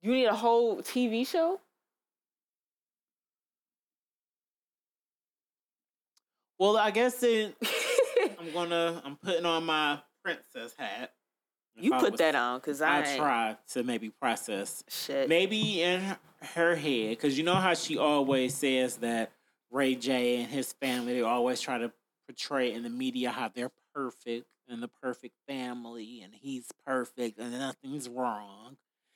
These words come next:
Speaker 2: So if you decide to be with him
Speaker 1: I'm so tired of people trying to speak their truth.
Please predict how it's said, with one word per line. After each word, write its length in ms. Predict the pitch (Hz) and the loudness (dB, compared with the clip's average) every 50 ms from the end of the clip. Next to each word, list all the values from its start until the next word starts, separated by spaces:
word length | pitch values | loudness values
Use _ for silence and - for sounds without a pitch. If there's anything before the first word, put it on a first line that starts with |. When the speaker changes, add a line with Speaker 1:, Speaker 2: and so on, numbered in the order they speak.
| _ _ _ | _ _ _
Speaker 2:
So 440 | - - - 202 196 196 190 190 190 - | -6 -2 2 4 4 4 4 2 2 2
if 480 | 214 196 196 196 190 190 180 180 - - _ _ _ _ _ _ _ _ _ _ _ _ _ _ _ _ _ _ _ _ _ _ _ - | 4 4 6 6 4 4 2 -2 -8 -18 _ _ _ _ _ _ _ _ _ _ _ _ _ _ _ _ _ _ _ _ _ _ _ -10
you 220 | 147 139 175 202 | -4 0 2 2
decide 600 | 202 202 202 202 - - 185 175 170 170 165 165 - | 4 4 4 4 4 4 4 6 6 4 4 2 0
to 140 | - 170 | -2 -2
be 220 | 156 139 151 160 170 | 0 2 2 2 2
with 260 | 170 175 175 165 175 | 2 2 2 2 2
him 520 | 170 165 143 127 127 131 127 127 131 139 - | 0 0 2 2 2 2 2 0 0 0 2
Speaker 1:
I'm 120 | 254 285 | 2 2
so 180 | 285 - 269 226 | 4 4 2 2
tired 320 | 226 - 214 185 185 175 | 2 4 4 4 4 4
of 60 | 170 | 2
people 260 | - - 180 - 180 175 | 0 -2 -4 -2 -4 -4
trying 180 | - 185 175 | -4 -4 -6
to 60 | 160 | -6
speak 300 | 160 - - - 175 175 | -8 -10 -10 -10 -10 -4
their 120 | - 165 156 | -2 -2 -2
truth. 420 | 151 - - 165 160 160 160 - | -2 -4 -6 -6 -6 -6 -8 -12